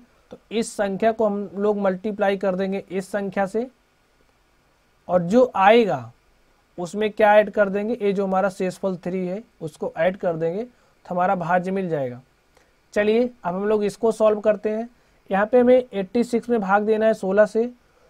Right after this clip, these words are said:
तो कैसे देंगे? हमें सोलह का पहाड़ा इस तरह से इतनी बार लेकर के जाना है ताकि वैल्यू, हमारा जो, अ,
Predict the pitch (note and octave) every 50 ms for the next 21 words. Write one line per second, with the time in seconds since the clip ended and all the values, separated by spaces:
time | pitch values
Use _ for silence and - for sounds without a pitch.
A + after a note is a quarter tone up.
0 | _ _ _ A#3+ A3+ A3 - A3 G#3+ F#3+ - A3+ G#3+ A3 A3 A3 G#3+ A3+ B3 B3
1 | - _ _ _ _ _ - - F#3+ G#3+ A3+ A3 - G#3 G3 G#3 A3 A3 A3 A#3
2 | A3 A3 G#3 G3+ G3+ A3 G#3+ - G3+ G#3+ G3 - - G3+ G3+ G3+ G3+ A3+ A3 G3+
3 | G3 G3 G#3+ G#3 F#3+ F#3+ G#3 G#3+ A3 G#3+ G3 G#3 G3+ F#3 G#3 F#3+ F#3 F#3 F3+ F3+
4 | F3+ F3 F3+ G#3 A#3+ B3 - _ _ _ _ _ - F#3 F#3 - - A#3+ A#3+ B3
5 | B3+ B3 - _ _ _ - D#3+ E3 F#3 F#3+ F#3+ G3 G3+ F3 E3+ E3 F#3 F#3 G3+
6 | A3 G#3 A#3 A#3 A3+ A3 - D3 D3 D3+ D#3 D3 D3